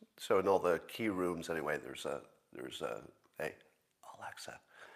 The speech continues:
you know, one of the, uh, digital devices. So all day long, I'm walking through my house and I'll say, you know, "Hey, what's the weather? What time is it?" Uh, you know, "Answer this question." I, I, I make it do math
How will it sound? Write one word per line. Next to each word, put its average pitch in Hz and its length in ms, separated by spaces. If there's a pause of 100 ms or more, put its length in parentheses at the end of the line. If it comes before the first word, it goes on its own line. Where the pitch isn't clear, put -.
(180)
you 85 60
know, 82 100
one 85 200
of 80 100
the, 76 320
uh, 76 120 (800)
digital 85 320
devices. 95 520 (360)
So 160 140
all 170 140
day 170 140
long, 147 280
I'm 104 120
walking 113 280
through 110 180
my 98 140
house 98 320
and 95 100
I'll 92 120
say, 90 380 (520)
you 95 100
know, 90 160
"Hey, 135 320 (100)
what's 107 280
the 117 80
weather? 101 400
What 95 180
time 98 280
is 92 200
it?" 95 260 (580)
Uh, 87 600 (680)
you 92 80
know, 90 200 (120)
"Answer 101 300
this 95 180
question." 95 680 (420)
I, 101 160
I, 104 360 (100)
I - 40
make 113 220
it 101 100
do 104 140
math 92 540